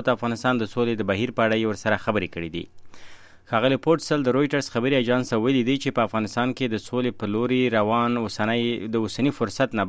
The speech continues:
باید ګټه واخیستل شي او ضایع نه شي. پوتسل زیاته کړه چې په پای کې د طالبانو په ګډون خپله افغانان باید د خپل هیواد د آیندې په برخه کې پریکړه وکړي.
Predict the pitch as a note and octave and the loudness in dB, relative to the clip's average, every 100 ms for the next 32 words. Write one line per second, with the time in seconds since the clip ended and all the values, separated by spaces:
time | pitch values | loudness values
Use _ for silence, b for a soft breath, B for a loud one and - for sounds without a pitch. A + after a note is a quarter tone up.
0 | F#2 G2+ G#2 G#2 - G2+ A2 G2 G#2 - | 2 2 4 0 -4 0 0 2 0 -2
1 | G2+ B2+ A#2 - C#3 A#2+ A2 G2+ G#2 G#2+ | -8 -6 -6 -4 -2 0 0 0 0 2
2 | G#2+ G#2+ G#2+ - - - - B B B | 0 0 -2 -4 -12 -20 -20 B B B
3 | B B B - G2+ - G#2 G2 G#2+ G#2+ | B B B -2 -2 2 0 2 0 2
4 | G#2+ A2+ G2+ G#2+ G#2 G2+ F#2 G#2 G#2 A2 | 0 0 -2 -4 -2 -4 0 0 0 -2
5 | A2 G#2 G2+ F#2+ G2+ A2 G#2 F#2+ F#2+ F#2+ | -2 0 0 2 2 0 -2 -2 -2 2
6 | C3+ C3+ - - - D#3+ A2 G#2+ - A2 | 2 0 -2 -10 2 2 4 0 2 4
7 | C3 A2+ G2 G2 G2 A2+ A2+ - - - | 4 4 4 4 4 4 2 -4 -20 -12
8 | A2 - F#2+ G2 A#2 B2+ - - G2+ G2+ | -10 -4 -2 2 4 4 2 -12 -2 0
9 | G2+ G2+ C#3 G#2+ F#2+ F#2 F#2 - F#2+ G2 | 0 0 0 0 0 -2 -8 -4 -4 -4
10 | - - - A2+ E2+ E2 E2+ - | -14 -6 -2 -2 -4 -10 -10 -14